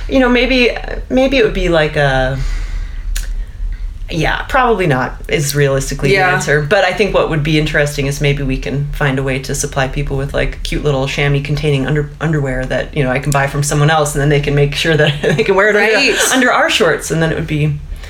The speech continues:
Speaker 2: Yeah.
Speaker 1: kind of work for that as well, so.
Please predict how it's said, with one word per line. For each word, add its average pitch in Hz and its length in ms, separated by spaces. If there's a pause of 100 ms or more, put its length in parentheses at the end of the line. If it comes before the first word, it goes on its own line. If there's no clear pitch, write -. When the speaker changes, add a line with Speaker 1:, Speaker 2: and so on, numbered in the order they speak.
(600)
Speaker 2:
Yeah. 196 400
Speaker 1:
kind 139 140
of 135 240 (600)
work 143 280
for - 140
that 143 240
as 147 140
well, 139 240
so. 143 260